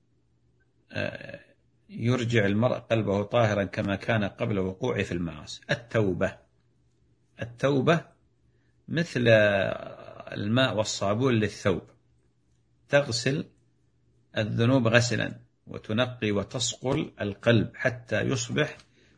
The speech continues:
كالزجاجة. التوبة إلى الله عز وجل، وأيضًا ال-، العمل الصالح، العمل الصالح، كثرة ذكر الله، وأيضًا قراءة القرآن، طلب العلم الشرعي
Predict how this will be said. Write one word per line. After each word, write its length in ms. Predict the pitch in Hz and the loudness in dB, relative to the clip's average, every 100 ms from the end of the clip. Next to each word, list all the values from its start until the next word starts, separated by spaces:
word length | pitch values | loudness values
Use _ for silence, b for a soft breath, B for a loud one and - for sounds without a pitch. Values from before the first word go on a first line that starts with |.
| - | -2
كالزجاجة. 760 | 120 101 95 92 87 82 85 - | 0 2 2 4 4 2 -6 -12
التوبة 360 | - - 139 107 | -6 -2 2 2
إلى 100 | 101 | 2
الله 160 | 104 | 2
عز 220 | 95 90 90 | 2 2 -2
وجل، 400 | 87 110 160 196 - _ _ _ - | 0 0 0 -2 -12 _ _ _ -10
وأيضًا 420 | - 127 117 113 | -2 2 6 4
ال-، 540 | 101 92 101 98 90 | 4 -2 -4 -4 -4
العمل 420 | - 98 101 110 98 | -6 0 2 4 2
الصالح، 640 | - 107 113 143 - - _ _ _ _ _ _ - | 0 4 4 2 -4 -12 _ _ _ _ _ _ -16
العمل 400 | 80 90 104 87 | -6 2 2 2
الصالح، 580 | - - 92 95 117 - _ _ _ _ _ - | -4 -6 -4 -2 -4 -10 _ _ _ _ _ -4
كثرة 340 | 123 113 92 | 0 0 -2
ذكر 260 | - - 92 | -4 -4 -2
الله، 360 | 92 92 90 87 | 0 0 -2 -4
وأيضًا 520 | - 101 98 95 92 - _ _ - | -4 -2 0 0 -2 -8 _ _ -8
قراءة 380 | 98 98 95 - | 0 2 0 -4
القرآن، 640 | - 92 80 95 95 90 - _ _ _ _ _ - | -10 -6 -2 0 0 -2 -8 _ _ _ _ _ -2
طلب 260 | 107 98 | 0 0
العلم 300 | 92 95 98 | 0 0 0
الشرعي 640 | 95 - 101 95 90 92 | 0 -2 -2 -2 -2 -4